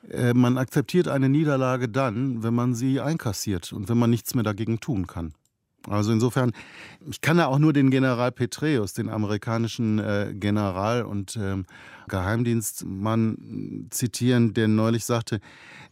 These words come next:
das sei ein Punkt, also Einsatz von taktischen Atomwaffen zum Beispiel, das sei ein Punkt, den man immer mitdenken müsse,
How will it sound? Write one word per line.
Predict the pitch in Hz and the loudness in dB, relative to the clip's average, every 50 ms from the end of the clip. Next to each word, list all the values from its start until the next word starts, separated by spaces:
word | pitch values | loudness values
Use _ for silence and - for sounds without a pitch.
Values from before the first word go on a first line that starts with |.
| - - | -20 -20
das | - - - - 120 - - 120 110 110 - - | -20 -20 -16 -16 -8 -2 0 0 0 0 -2 -2
sei | - 131 135 143 156 151 - | 0 2 2 2 2 0 -2
ein | 110 113 113 113 107 | -4 -2 -2 -2 -2
Punkt, | - - 160 175 185 165 113 - - - - - - - _ - | 0 0 2 2 2 2 0 -2 -6 -6 -6 -6 -8 -12 _ -10
also | - 101 104 98 98 90 90 _ _ _ _ _ _ _ - | -8 -6 -6 -4 -6 -6 -8 _ _ _ _ _ _ _ -4
Einsatz | 101 104 101 98 107 101 - - | -2 -2 0 0 0 -2 -2 -4
von | - 107 104 98 | -4 -2 -2 0
taktischen | - 113 107 - - 107 - - - | 0 -2 -2 -4 -6 -8 -6 -6 -6
Atomwaffen | - - - 135 131 120 95 87 - 98 98 120 | -4 0 2 2 2 2 2 0 -4 -6 -6 -6
zum | - 98 82 | -6 -4 -2
Beispiel, | 90 90 - - 123 131 135 - - - - - - | -2 -2 -2 0 0 0 0 -2 -8 -20 -20 -14 -6
das | - 104 101 - | -2 -2 0 2
sei | 135 139 143 | 2 2 2
ein | 135 123 110 | 2 2 2
Punkt, | - 143 175 165 - | 2 2 2 2 4
den | 143 139 139 | 4 4 6
man | 127 120 120 127 - | 6 4 2 0 0
immer | 151 151 156 147 131 117 | 2 2 2 4 2 2
mitdenken | 117 123 175 214 - - - - 117 113 113 107 104 98 - 113 107 98 98 | 2 2 2 0 -2 -4 -8 -6 -2 -2 -2 -2 -2 -4 -4 -4 -2 -2 -2
müsse, | 95 95 92 - - 127 139 156 | -2 -2 -2 -2 0 2 2 0